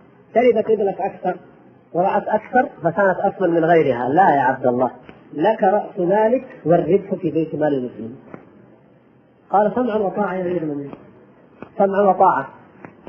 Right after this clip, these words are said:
ماذا يصنع عبد الله بن عمر وغيره مع عمر رضي الله تعالى عنه؟ أقول: انظروا كيف الحساسية، البدء بالنفس، إنكار المنكر، التعاون على البر والتقوى.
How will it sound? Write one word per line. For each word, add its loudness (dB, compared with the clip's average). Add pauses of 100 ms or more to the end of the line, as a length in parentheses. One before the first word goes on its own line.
(240)
ماذا 4
يصنع 2
عبد -2
الله 4
بن 0
عمر 0
وغيره 2 (480)
مع 2
عمر 4
رضي 4
الله 2
تعالى 0
عنه؟ -6 (520)
أقول: 4
انظروا 4
كيف 6
الحساسية، -2 (800)
البدء 2
بالنفس، 0 (580)
إنكار 4
المنكر، 2 (520)
التعاون 2
على 2
البر 4
والتقوى. 4